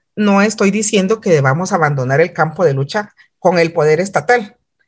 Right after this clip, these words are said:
para defender las conquistas que el movimiento ha tenido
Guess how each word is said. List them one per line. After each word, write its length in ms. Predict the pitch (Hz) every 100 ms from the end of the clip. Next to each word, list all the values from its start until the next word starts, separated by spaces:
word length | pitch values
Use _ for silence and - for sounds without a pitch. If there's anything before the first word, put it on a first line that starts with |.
| _ -
para 200 | 190 175
defender 400 | 175 175 165 160
las 140 | 202
conquistas 520 | - 156 180 - 214
que 80 | -
el 60 | 202
movimiento 680 | 165 151 151 165 202 196 190
ha 120 | 185
tenido 540 | 196 202 202 220 208